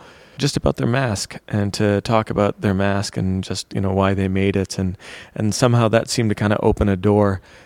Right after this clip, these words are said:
to other things. And one of the things that I thought was the most interesting is the way that the people that we met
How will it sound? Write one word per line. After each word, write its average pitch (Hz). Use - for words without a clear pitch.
to 95
other 95
things. 80
And 139
one 170
of 196
the 214
things 190
that 151
I 139
thought 139
was 117
the 127
most 147
interesting 120
is 113
the 123
way 127
that 110
the 113
people -
that 117
we 113
met 104